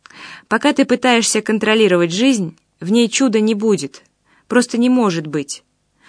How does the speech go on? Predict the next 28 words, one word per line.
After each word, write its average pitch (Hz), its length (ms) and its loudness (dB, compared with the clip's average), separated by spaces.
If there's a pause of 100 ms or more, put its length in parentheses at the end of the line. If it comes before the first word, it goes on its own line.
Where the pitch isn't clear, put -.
(280)
А 196 100 0
то, 262 200 4
что - 180 -4
ты 226 140 -2
сделал, 214 580 0
это 208 200 -4
способ 226 440 -2
контроля. 208 640 -2 (580)
Ты 247 260 2
у 214 100 0
неё 233 340 2
неких 240 480 0
гарантий 214 500 0
затребовал, 147 640 -4
понимаешь? 190 760 -4 (480)
Мол, 214 420 -2 (160)
пусть 247 280 2
даст 208 280 -2
мне 190 220 0
знак, 233 400 -2 (100)
что - 220 -6
всё 214 220 -2
будет 190 280 -4
нормально. 185 640 -4 (520)
Ты 269 120 2
у 277 80 6
жизни 233 380 2
потребовал, 196 680 0